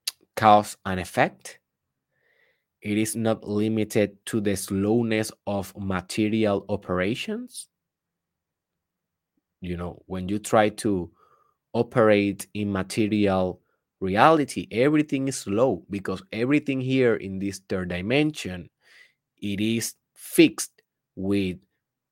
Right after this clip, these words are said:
macrophysical laws that make everything slow.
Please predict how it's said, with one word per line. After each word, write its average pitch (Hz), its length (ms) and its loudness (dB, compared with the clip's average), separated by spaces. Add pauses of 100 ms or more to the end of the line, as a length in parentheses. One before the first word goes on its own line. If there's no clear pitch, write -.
macrophysical 101 1400 -4
laws 117 640 -4 (440)
that 101 220 -4
make 107 640 -4
everything 104 640 -4
slow. 104 840 -2